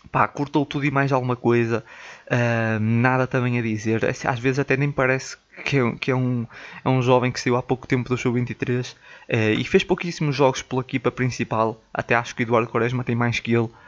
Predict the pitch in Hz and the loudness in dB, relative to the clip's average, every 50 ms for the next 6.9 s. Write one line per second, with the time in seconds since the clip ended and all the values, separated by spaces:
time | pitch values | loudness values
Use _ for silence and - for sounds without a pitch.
0 | - - - - - - - 117 120 113 110 110 110 113 - - - - - - | -20 -20 -20 -20 -14 -4 -2 0 0 0 0 0 0 -2 -2 -4 -6 -10 -14 -16
1 | - - 139 135 123 139 143 143 143 139 135 - 139 131 123 113 104 113 117 123 | -8 -4 0 2 4 4 4 4 4 2 0 0 0 0 0 0 2 2 2 0
2 | 113 113 - - 113 107 101 101 101 107 107 - - - 127 120 117 113 110 107 | 0 -2 -4 -4 -4 -2 -2 -2 -2 -2 -2 -4 -4 -2 0 0 2 0 0 -2
3 | - - - 120 110 104 110 107 107 107 107 104 110 110 107 - - 120 113 110 | -4 -6 -6 -6 -4 -2 -2 -2 0 0 0 0 0 0 0 0 0 0 0 0
4 | - - 110 104 - - 104 98 - - _ _ - - - - - - - - | 0 -2 -2 -2 0 -2 -2 -2 -4 -8 _ _ -20 -20 -20 -20 -20 -20 -20 -20
5 | _ _ _ _ _ _ _ _ _ _ _ - 139 - 165 165 156 - 165 165 | _ _ _ _ _ _ _ _ _ _ _ -10 -2 2 2 2 2 2 0 0
6 | 156 - - - - 135 127 127 - - 139 139 131 113 117 107 98 | 0 -2 -2 0 0 2 2 0 0 0 0 2 2 2 0 -2 -2